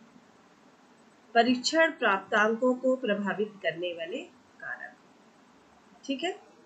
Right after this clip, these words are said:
कि परीक्षण में जो प्राप्तांक मिलते हैं या जो बच्चे, जो छात्र प्राप्तांक को अर्जित करते हैं,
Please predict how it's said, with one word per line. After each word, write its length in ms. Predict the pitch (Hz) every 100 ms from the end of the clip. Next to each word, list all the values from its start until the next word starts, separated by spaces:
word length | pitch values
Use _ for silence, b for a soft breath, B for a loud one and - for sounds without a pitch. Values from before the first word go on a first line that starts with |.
| -
कि 80 | 240
परीक्षण 640 | 240 214 226 - 302 302 311 - _ _ _ _ _ _ _ _ _
में 200 | 208 269
जो 160 | 233 294
प्राप्तांक 840 | 247 202 170 - 220 226 277 277 - _ -
मिलते 480 | 175 202 214 - 302
हैं 460 | 262 185 - - - 196
या 200 | 226 294
जो 180 | 269
बच्चे, 640 | 247 214 - 269 277 277 - _ _ 240
जो 180 | 247
छात्र 680 | 247 226 240 240 247 262 269 254
प्राप्तांक 600 | 214 196 202 220 233 247
को 80 | 240
अर्जित 580 | 233 175 202 208 247 -
करते 360 | 226 220 - 247
हैं, 360 | 247 262 285